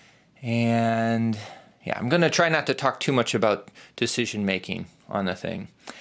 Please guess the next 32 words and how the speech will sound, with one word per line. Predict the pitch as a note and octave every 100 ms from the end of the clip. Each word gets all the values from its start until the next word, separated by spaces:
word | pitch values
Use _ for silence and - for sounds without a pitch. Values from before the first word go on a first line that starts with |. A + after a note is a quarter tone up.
| - -
Uh, | -
so | -
I'm | C#3
gonna | D#3
come | - C3
back | A#2 A2 G2+
and |
let | G2+
you | G2+
know | F#2+ F2
what | E2
they'd | - -
done. | - - -
All | A2+
right, | G2
Smudge | - G3 G#3+ F3
really | D#3
wanted | D3 C#3+ C3+ A#2
to |
repair | A2+ A2 - A#2
the | A2
guitar | G#2+ - G#2 A2+ A2
in | G#2+
hopes | - A2 - -
that | A2+ -
Kat | A2+ A2
would | G#2 G2+
play | A2 A2+
him | G#2
a |
song. | G2 - B2+ D3+ F3 F#3+ - - - - -
Um, | A#2 A#2 A2+ A2 -